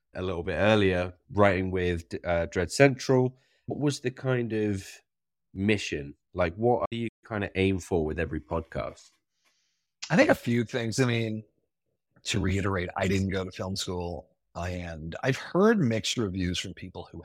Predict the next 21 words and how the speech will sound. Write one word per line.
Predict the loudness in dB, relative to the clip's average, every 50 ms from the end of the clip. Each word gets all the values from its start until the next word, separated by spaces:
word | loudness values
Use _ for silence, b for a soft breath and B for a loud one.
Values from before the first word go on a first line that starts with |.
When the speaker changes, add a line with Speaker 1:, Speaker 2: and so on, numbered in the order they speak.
| -10 -6 -2
Speaker 2:
have | 0 0 0 0 0 -2
gone | -4 -4 -4
to | -6
film | -10 -10 -10 -8
school | -8 -8 -8 -8 -8 -8 -8 -8
in | -8 -8
terms | -8 -6 -6 -6 -4 -6 -6
of | -6 -6 -6 -6 -6 -6 -6
how | -6 -6 -6
effective | -6 -6 -8 -8 -8 -6 -6 -6 -6 -6
it | -8 -8
was | -8 -6 -6 -6 -6 -6 -8 -8 -8 -8 -10 -12 _ _ _ _ _ -8
for | -6 -4 -2 0
their | 2 2 2 0 -2
filmmaking. | -4 -4 -4 -4 -2 -2 -4 -6 -6 -8 -10 -10 -12 -12 -12 -14 -6 0
And | 4 4
these | 6 6
are | 4 2
people | 0 -4 -6 -6 -6 -4
who | -4 -2
actually | -2 -2 -4 -6 -6 -8 -8 -10 -12